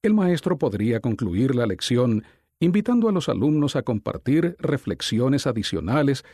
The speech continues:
o impresiones que hayan adquirido de su estudio de Lucas cinco. El maestro podría testificar también de las verdades que se enseñaron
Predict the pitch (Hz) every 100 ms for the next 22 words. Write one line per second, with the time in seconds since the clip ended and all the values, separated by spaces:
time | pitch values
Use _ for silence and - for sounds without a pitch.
0 | _ _ - 175 220 214 220 220 220 220
1 | - 160 143 147 156 139 113 - 104 117
2 | 143 143 131 - 107 85 - 107 127 123
3 | 131 117 78 104 - 120 - 180 104 -
4 | 50 - _ _ _ _ _ _ _ 76
5 | 71 82 110 - 127 123 120 123 123 123
6 | 117 - 120 113 127 127 127 104 104 135
7 | 160 151 135 117 107 85 127 170 175 -
8 | 160 - 156 131 123 127 113 175 120 73
9 | 73